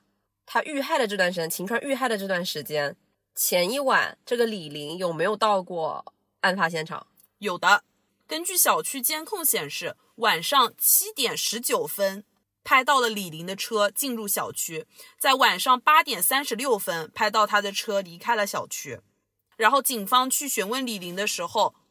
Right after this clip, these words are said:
Speaker 2: 李玲说其实自己是孕妇。然后呢，因为她在医院做了检查之后发现自己怀孕了，当时很高兴，就把这个消息告诉了晴川。结果晴川却让李玲把孩子打掉，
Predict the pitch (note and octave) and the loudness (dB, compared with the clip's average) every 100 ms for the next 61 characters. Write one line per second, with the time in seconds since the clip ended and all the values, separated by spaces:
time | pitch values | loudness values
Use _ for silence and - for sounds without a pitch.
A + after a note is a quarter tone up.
0 | _ _ - G#3 F#3+ F3 F3 F#3+ - _ | _ _ -8 -6 -4 -6 -8 -10 -14 _
1 | - - A#3+ A3+ G#3+ _ - A3+ A#3 A3+ | -8 0 4 4 4 _ 0 0 0 -4
2 | B3 G3 D#3+ F#3+ A3 F3+ D#3+ - F3+ - | -6 -4 -6 -6 -8 -6 -8 -8 -10 -14
3 | _ _ - - G3 A3 B3+ A#3 A3 C4 | _ _ -20 -6 2 2 4 2 2 0
4 | C#4 C4 B3+ A#3 - B3 A#3 A#3+ B3+ A3+ | 2 4 4 2 2 6 6 6 0 0
5 | A3+ B3 A#3 B3 A3+ G#3+ D#3 D#3+ E3 G3+ | -2 -2 -2 -2 -2 -2 -6 -6 -6 -4
6 | G#3+ G#3+ G#3+ A3+ G#3+ G#3 D#3+ D#3+ C#3+ F3+ | 2 4 4 0 -4 -4 -6 -4 -4 -4
7 | A3 F#3 D#3+ A#3+ B3 C4 F#3 D3 F#3+ A3 | -2 -2 0 0 0 -6 -6 0 2 2
8 | C4+ F#3 - - D4+ A3+ B3 A#3+ C4 B3 | -2 -4 -12 -4 2 2 2 -2 2 2
9 | C4 A#3+ G4+ F4+ A3+ F3+ - D#3 D3+ E3 | 2 0 -2 -2 -4 -4 -4 -10 -8 -6
10 | D#3 - _ - E4 F#4 - B3+ C4 E4+ | -6 -8 _ -6 -4 -2 -2 -4 -4 -6
11 | D#4+ F#4 E4+ C#4 G3 G3 A3 G3+ E3+ G#3+ | -4 0 0 -2 -6 -2 -2 0 0 0
12 | C#4+ F#3 - A3+ E3 | 2 2 4 2 2